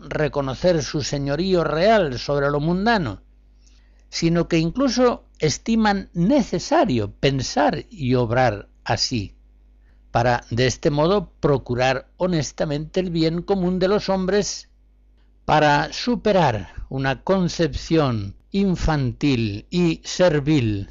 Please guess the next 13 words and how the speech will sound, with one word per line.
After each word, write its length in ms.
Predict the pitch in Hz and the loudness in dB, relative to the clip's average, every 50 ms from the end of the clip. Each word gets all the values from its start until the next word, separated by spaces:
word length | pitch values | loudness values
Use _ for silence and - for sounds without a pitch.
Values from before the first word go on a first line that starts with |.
| - | -12
del 260 | - 120 120 120 117 110 | -10 -6 -4 -4 -4 -4
ser 220 | - - 139 127 | -2 -2 0 0
humano 440 | 139 147 151 151 131 113 101 90 - _ _ _ _ _ _ _ _ _ - | 2 2 2 2 2 0 -2 -4 -6 _ _ _ _ _ _ _ _ _ -8
y 120 | - 131 | -6 -2
llegar 560 | 117 110 110 107 113 131 139 135 131 - - _ - | 0 0 0 2 2 2 2 2 0 -2 -6 _ -8
a 140 | - 120 | -4 0
una 300 | 123 139 143 143 131 117 | 0 2 2 0 0 -2
condición 800 | - 135 123 120 110 110 107 - - 147 151 147 143 127 113 110 | -2 -4 -4 -2 -2 -4 -4 -4 -2 0 0 0 0 -2 -2 -4
del 180 | 107 107 110 139 | -2 -2 0 2
hombre 380 | 185 196 175 151 135 123 117 | 2 2 2 0 0 0 0
adulto 800 | 113 113 117 156 226 226 180 143 120 - - 117 110 110 - - | 0 2 2 2 2 2 2 0 -4 -6 -6 -6 -6 -6 -8 -10
y 180 | - - 117 113 | -6 -4 -2 -2
libre, 680 | 110 120 139 220 240 220 143 117 110 101 95 95 - | -2 0 2 2 2 2 2 0 -2 -2 -4 -6 -10